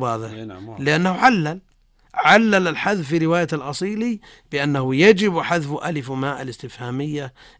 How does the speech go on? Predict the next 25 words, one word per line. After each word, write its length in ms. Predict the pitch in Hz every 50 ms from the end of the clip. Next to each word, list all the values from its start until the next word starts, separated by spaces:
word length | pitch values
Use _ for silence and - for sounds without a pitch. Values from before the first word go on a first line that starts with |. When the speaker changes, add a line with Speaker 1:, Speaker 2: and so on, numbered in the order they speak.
| -
Speaker 1:
إذا 200 | 135 127 123 120
جرت، 400 | 117 127 151 147 147 139 117 -
وإبقاء 440 | 127 117 120 120 123 - 139 131 120
الفتحة 380 | 117 107 - 135 - - - 117
دليل 540 | 117 117 107 113 113 120 131 127 117 107
عليها، 480 | 104 117 117 131 143 143 151 160 180 175 - - - - _ _
نحو 180 | 131 113 110 123
"فيما" 360 | 113 - 143 139 135 127 120
"وإلام" 580 | 113 113 - 117 120 123 120 135 135 127 127 120
"وعلام"، 540 | 110 107 104 101 113 120 131 135 135 123 113
الفرق 400 | 107 107 - 147 147 131 - 135
بين 260 | 123 135 139 131 120
الاستفهام 460 | 117 110 - - - - 143 139 120
والخبر. 460 | 107 101 - - 117 104 95 92 90 - _ _ _ _ _ _ _ _ _ _ _ _ _ _ _ _ _ _
ومن 280 | 143 139 135 139 135 127
ثم 460 | - 170 175 180 180 170 160 165 165 - - _ _ _ _ _ _ _ _ _ _ _ _ _
حذفت 840 | - - 185 208 220 180 180 156 123 127 117 107 - - - - _ _ _
في 240 | - - 147 143 139
نحو 440 | 151 160 147 - - 147 143 143 151 165 - _ - - - _ _ _
"فيما 520 | _ - - 190 208 202 180 160 147 135 147
أنت 180 | 147 131 -
من 220 | 135 123 120 117 113
ذكراها". 580 | 110 110 - - 113 110 104 98 - - - - - - - - - - _ _ _ _ _ _ - - _ _ _ _ _ _ _ _ _ _ _ _ _ _
Speaker 2:
هذا 140 | 113 117 120
استفهام. 520 | 113 - - 117 - _ 98 90 76 -